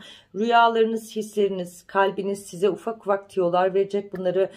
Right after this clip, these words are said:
hayata geçirmenizi istiyorum. Hafta sonu ailenizle gizli bir yola gitmek istiyorsunuz. İzin almaya çalışacaksınız. Bu yol sizin için hayırlı ve uğurlu olacak diyorum.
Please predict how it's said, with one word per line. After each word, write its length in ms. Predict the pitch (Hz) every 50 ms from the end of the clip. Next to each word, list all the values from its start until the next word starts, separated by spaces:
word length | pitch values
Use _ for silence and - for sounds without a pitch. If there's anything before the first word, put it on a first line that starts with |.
| - - - _
hayata 440 | _ - 190 185 175 175 175 175 180
geçirmenizi 720 | 160 156 160 160 - 170 156 160 156 151 151 147 - 156 147
istiyorum. 440 | 143 - - - 151 151 147 180 156
Hafta 340 | - 226 240 - - 277
sonu 240 | 262 - 262 247 247
ailenizle 520 | 233 226 226 220 233 220 226 214 220 226 220
gizli 320 | 185 208 196 - 220 214
bir 60 | 214
yola 220 | 202 196 196 196 208
gitmek 340 | 196 196 - - 190 185
istiyorsunuz. 520 | - - - 196 190 185 - - 190 185 - -
İzin 220 | - 180 - 190
almaya 360 | 190 185 180 175 175 175 175 175
çalışacaksınız. 880 | 180 175 160 - - - 165 185 180 175 175 - 180 180 175 175 - 180
Bu 60 | 190
yol 200 | 180 170 170 170
sizin 380 | 175 - 180 170 - 175 165
için 200 | 165 - 165 170
hayırlı 400 | 160 160 170 170 165 160 165 160
ve 60 | 151 143
uğurlu 320 | 143 151 151 147 147 143
olacak 560 | 143 131 127 - - 147 135 135 - _ -
diyorum. 320 | 135 135 131 131 156 185